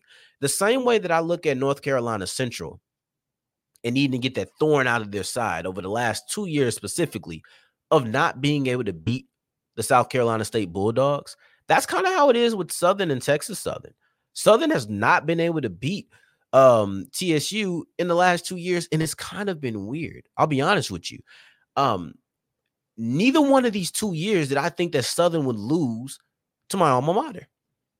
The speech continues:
I didn't. I'm very real, y'all. Like, one of the principles, one of the pillars of the show is just being genuine. Authenticity is important. I'm always gonna keep it real with you. I ain't think T S U was gonna beat Southern these last two years.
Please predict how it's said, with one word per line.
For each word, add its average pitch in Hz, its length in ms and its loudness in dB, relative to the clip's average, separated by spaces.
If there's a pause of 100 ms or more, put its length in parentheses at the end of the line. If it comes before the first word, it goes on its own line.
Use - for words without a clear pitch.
(300)
I 135 40 -4
didn't. 165 360 -2 (400)
I'm 233 160 0
very 113 320 2
real, 85 320 -6
y'all. 71 320 -12 (320)
Like, 92 340 -4 (420)
one 185 200 2
of 147 60 -2
the 104 100 -2
principles, 95 680 -4
one 160 160 2
of 123 80 2
the 92 80 -4
pillars 160 420 4
of 104 80 -2
the 90 80 -8
show 120 360 0
is 92 140 -8
just 90 260 -10
being 113 540 -2
genuine. 110 680 -2 (100)
Authenticity 117 920 -2
is 82 100 -12
important. - 540 -6 (340)
I'm 160 160 4
always 120 300 2
gonna 87 120 -8
keep 78 220 -12
it 69 60 -14
real 82 260 -6
with - 260 -16
you. - 120 -20 (320)
I 175 140 4
ain't 117 180 0
think 92 160 -6
T 92 200 -4
S 82 140 -6
U 90 80 -4
was 82 100 -8
gonna 82 160 -8
beat 80 140 -10
Southern 87 320 -2
these 85 180 -6
last 85 300 -2
two 104 80 -8
years. 120 380 -2